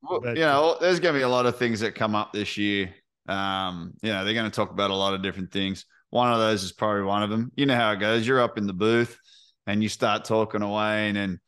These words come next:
Speaker 2: Oh, yeah.
Speaker 1: you know, the bloke next to you sort of mentions something. All of a sudden, you, you're getting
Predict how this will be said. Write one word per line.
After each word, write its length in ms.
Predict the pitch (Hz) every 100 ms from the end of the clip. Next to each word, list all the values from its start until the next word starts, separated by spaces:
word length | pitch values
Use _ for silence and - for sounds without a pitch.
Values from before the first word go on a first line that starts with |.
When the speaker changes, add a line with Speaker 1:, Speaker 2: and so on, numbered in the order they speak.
| -
Speaker 2:
Oh, 80 | 95
yeah. 200 | 90 85
Speaker 1:
you 40 | - -
know, 80 | 107
the 60 | 107
bloke 260 | 123 117
next 280 | 113 110 -
to 40 | 110
you 60 |
sort 220 | - 113
of 40 | 104
mentions 380 | 107 110 113 101
something. 320 | 110 110 110
All 180 | 113 110
of 60 |
a 40 | 101
sudden, 300 | 110 104 101
you, 180 | 101 104
you're 200 | 95 98
getting 460 | 101 107 98 92